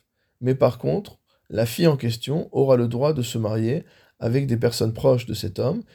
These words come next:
car elle n'est pas engagée par les paroles de l'homme. Pourquoi ? Parce qu'on a nié le fait qu'il ait remis les kiddushin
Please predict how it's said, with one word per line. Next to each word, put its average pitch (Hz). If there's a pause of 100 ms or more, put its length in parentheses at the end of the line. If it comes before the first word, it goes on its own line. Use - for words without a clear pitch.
(180)
car 190
elle 131
n'est 131
pas 175
engagée 151 (440)
par 135
les 127
paroles 127 (280)
de 120
l'homme. 95 (1080)
Pourquoi ? 120
Parce -
qu'on 120
a 113
nié 160
le 120
fait 127 (280)
qu'il 120
ait 117
remis 123
les 120
kiddushin 113